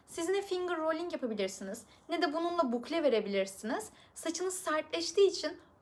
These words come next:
o bukleyi veremezsiniz, saçınız zarar görür.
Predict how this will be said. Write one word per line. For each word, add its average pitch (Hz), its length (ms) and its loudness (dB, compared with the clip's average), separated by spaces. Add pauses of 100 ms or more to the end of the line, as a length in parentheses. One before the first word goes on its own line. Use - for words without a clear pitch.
o 370 260 4 (340)
bukleyi 302 640 -2
veremezsiniz, 320 680 2
saçınız 311 440 -6
zarar 269 360 4
görür. 202 320 -2